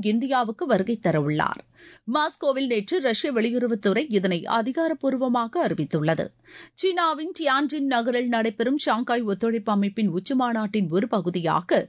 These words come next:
நாளை மறுநாள் திரு விளாடிமிர் புட்டின் பிரதமர் திரு நரேந்திர மோடியை சந்தித்து பேசவுள்ளார். அப்போது இந்திய வருகைக்கான ஏற்பாடுகள் குறித்து அவருடன் விவாதிப்பார் என்று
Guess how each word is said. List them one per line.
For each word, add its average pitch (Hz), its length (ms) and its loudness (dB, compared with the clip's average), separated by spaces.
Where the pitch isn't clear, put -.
நாளை 294 400 2
மறுநாள் 285 520 0
திரு 208 200 0
விளாடிமிர் 240 480 0
புட்டின் 254 320 0
பிரதமர் 226 340 0
திரு 175 200 -2
நரேந்திர 240 400 0
மோடியை 165 420 0
சந்தித்து 240 440 0
பேசவுள்ளார். 160 680 -2
அப்போது 262 540 2
இந்திய 254 340 0
வருகைக்கான 226 680 0
ஏற்பாடுகள் 233 540 0
குறித்து 226 440 2
அவருடன் 220 500 0
விவாதிப்பார் 202 680 0
என்று 170 300 2